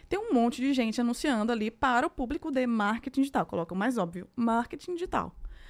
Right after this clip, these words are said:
Ao invés de você pensar em marketing digital, por que você não pensa em interesses que estão atrelados, mas que não necessariamente são óbvios? Então, equipamento audiovisual. Todo mundo que trabalha com conteúdo e com marketing digital, de alguma forma, tem interesse em equipamento audiovisual.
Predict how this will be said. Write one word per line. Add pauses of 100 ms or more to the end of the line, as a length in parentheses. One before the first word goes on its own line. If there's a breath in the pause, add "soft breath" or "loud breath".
(380 loud breath)
Ao
invés
de
você
pensar
em
marketing
digital, (840)
por
que
você
não
pensa
em
interesses
que
estão
atrelados,
mas (640 soft breath)
que
não
necessariamente
são
óbvios?
Então, (440)
equipamento
audiovisual. (840 soft breath)
Todo
mundo
que
trabalha
com
conteúdo
e
com
marketing
digital,
de
alguma
forma,
tem
interesse
em
equipamento
audiovisual.